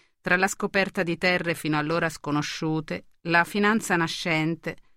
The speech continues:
le inquietudini artistiche, le guerre di dominio e gli aspri conflitti religiosi. Laura Abosio,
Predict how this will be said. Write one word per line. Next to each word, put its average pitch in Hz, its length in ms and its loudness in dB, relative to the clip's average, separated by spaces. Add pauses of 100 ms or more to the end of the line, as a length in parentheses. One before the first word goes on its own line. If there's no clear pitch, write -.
(160)
le 190 120 4
inquietudini 208 680 2
artistiche, 151 840 -4 (100)
le 185 180 0
guerre 151 520 0
di 147 120 -2
dominio 202 580 2
e 165 100 0
gli 160 120 0
aspri 185 380 -2
conflitti 165 720 -4
religiosi. 143 760 -6 (3000)
Laura 277 500 8
Abosio, 180 640 2